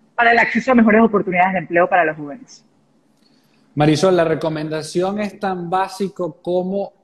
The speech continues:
Speaker 2: seguir el ejemplo que ya están haciendo varias empresas privadas, dentro de las cuales, por supuesto, nos incluimos nosotros en Manpower Group. Tender puentes. ¿Qué significa tender puentes? Charlas en las universidades,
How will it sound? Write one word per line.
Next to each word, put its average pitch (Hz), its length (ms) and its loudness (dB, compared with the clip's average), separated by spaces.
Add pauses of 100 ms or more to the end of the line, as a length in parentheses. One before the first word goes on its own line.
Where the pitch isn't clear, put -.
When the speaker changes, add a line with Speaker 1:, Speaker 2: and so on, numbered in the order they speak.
(160)
Speaker 2:
seguir 170 720 -2
el 165 140 -2
ejemplo 160 680 -4
que 139 240 -6
ya 151 180 -2
están 156 280 -12
haciendo 156 680 -4
varias 151 500 -2
empresas 131 440 -10
privadas, 139 640 -2
dentro 127 300 -10
de 117 40 -6
las 113 140 -12
cuales, 135 320 -6
por 139 160 -8
supuesto, 127 440 -8
nos 147 200 -6
incluimos 127 560 -2
nosotros 135 480 -6
en 139 100 -10
Manpower 123 440 -2
Group. 107 220 -10 (520)
Tender 165 680 0
puentes. 139 680 -2
¿Qué 156 140 -6
significa 170 540 -4
tender 147 460 -6
puentes? 131 460 -6 (580)
Charlas 151 480 -2
en 151 100 -8
las 139 120 -8
universidades, 123 1000 -6